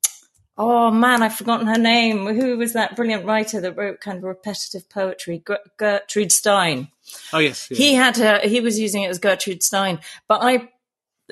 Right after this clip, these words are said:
Speaker 1: when, when I put my hand in her, she s-, she came out as my grandma. She was so like my grand-, my dead grandma.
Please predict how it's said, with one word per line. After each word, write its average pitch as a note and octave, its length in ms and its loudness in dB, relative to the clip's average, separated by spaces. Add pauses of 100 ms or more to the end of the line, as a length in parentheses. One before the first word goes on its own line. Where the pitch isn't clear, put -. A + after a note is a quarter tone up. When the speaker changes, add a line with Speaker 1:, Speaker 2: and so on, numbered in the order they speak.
(160)
Speaker 1:
when, G#3+ 420 -2
when G#3+ 160 2
I A3 120 2
put G#3+ 220 -6
my F#3+ 120 0
hand F3+ 340 2
in F#3 280 -2
her, F#3+ 300 2
she G3+ 200 -2
s-, - 520 -6
she G3+ 160 -2
came F#3+ 220 -4
out F#3+ 140 -6
as F#3 80 -8
my F#3+ 100 -4
grandma. G3+ 600 2
She G#3 120 -2
was A3+ 120 0
so B3+ 160 4
like G#3 220 0
my G3 100 -6
grand-, A3+ 320 0
my G3 100 -2
dead G3 220 -4
grandma. G3 440 -2